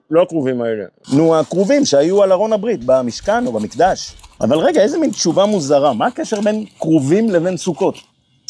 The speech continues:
לא הכרובים האלה, אמרתי לכם. אז תקשיבו לזה, מסתבר שהמילה סכך מופיעה בתורה רק בהקשר אחד, והיו הכרובים פורסי כנפיים למעלה, שוחחים בכנפיהם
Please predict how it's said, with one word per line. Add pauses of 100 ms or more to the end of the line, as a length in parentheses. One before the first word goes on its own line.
(300)
לא
הכרובים
האלה,
אמרתי
לכם. (300)
אז
תקשיבו
לזה,
מסתבר
שהמילה
סכך
מופיעה
בתורה (120)
רק (100)
בהקשר
אחד, (380)
והיו
הכרובים
פורסי
כנפיים
למעלה,
שוחחים
בכנפיהם